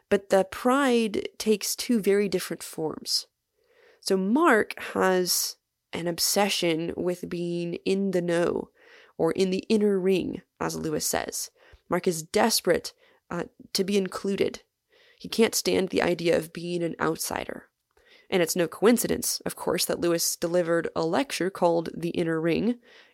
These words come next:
in nineteen forty-four, the year before That Hideous Strength was published. Uh, it's an important topic that was on his mind. Jane, on the other hand, has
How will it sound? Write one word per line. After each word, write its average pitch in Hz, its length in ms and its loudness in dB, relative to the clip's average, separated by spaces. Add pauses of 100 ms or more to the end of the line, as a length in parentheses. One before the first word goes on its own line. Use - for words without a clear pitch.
in 160 420 -2 (120)
nineteen 175 360 -2
forty-four, 190 760 0 (100)
the 185 80 0
year 170 200 0
before 170 340 4
That 160 160 0
Hideous 175 300 0
Strength 165 300 -2
was - 120 -8
published. - 500 -4 (520)
Uh, 160 180 0
it's - 160 -4
an 170 60 -2
important 175 440 -2
topic - 420 2
that - 160 -4
was - 320 -6 (100)
on 175 140 2
his 175 160 -6
mind. 175 360 -2 (1200)
Jane, 233 680 6
on 185 180 4
the 175 120 0
other 170 220 4
hand, 156 540 -2 (180)
has 175 800 0